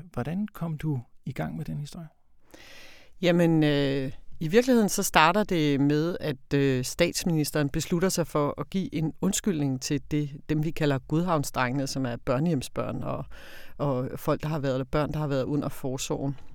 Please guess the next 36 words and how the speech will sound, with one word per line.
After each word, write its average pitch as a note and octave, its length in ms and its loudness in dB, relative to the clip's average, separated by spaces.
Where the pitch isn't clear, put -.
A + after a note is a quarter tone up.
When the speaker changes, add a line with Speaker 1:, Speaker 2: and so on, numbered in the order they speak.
Speaker 2:
Øh, C3+ 380 2
og C#3+ 120 -4
det G3+ 80 -8
gør E3 120 4
hun F3+ 180 2
i D3+ 100 0
august - 540 -6
sidste E3+ 320 0
år A#2+ 160 0
under A#2+ 140 -2
stor - 420 -2
mediebevågenhed. C#3+ 840 -4
Og D#3 100 0
så A3+ 120 4
sætter F#3 300 4
min D#3 280 4
kollega D3 720 0
Ulrik D3 400 -4
Dahlin F#3 300 0
sig D3+ 180 -2
for C#3 400 -4
at D3 80 -2
skrive D#3+ 300 -2
en D#3 100 0
serie F#3+ 400 0
artikler D3 540 -2
om E3 220 2
andre, F3+ 420 0
der D#3 60 0
har D3 120 0
været C#3 180 2
under E3 240 0
forsorgen, C#3+ 580 -2
som - 200 0
måske D3+ 440 2
også D#3 260 2